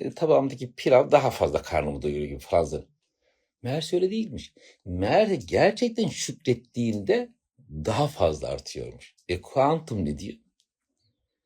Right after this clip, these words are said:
Neye minnettar olursan, neye teşekkür edersen daha fazla verilecek. Şimdi kuantumda diyor ki neye minnettar olursan, hangi tarafa bakarsan,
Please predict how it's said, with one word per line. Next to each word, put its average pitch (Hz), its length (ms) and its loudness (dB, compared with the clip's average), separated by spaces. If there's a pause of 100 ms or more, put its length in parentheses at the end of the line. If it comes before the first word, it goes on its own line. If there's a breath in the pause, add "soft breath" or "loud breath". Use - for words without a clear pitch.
(680)
Neye 117 320 0
minnettar 113 640 0
olursan, 117 460 -4
neye 165 200 0
teşekkür - 360 -6
edersen 135 420 -6
daha 135 180 2
fazla 82 280 -2
verilecek. 64 440 -8
Şimdi - 280 -6
kuantumda 160 640 -2
diyor 117 160 -2
ki 95 220 -4
neye 131 200 0
minnettar 139 560 0
olursan, 110 540 -4
hangi 135 300 -4
tarafa 104 360 -4
bakarsan, - 680 -4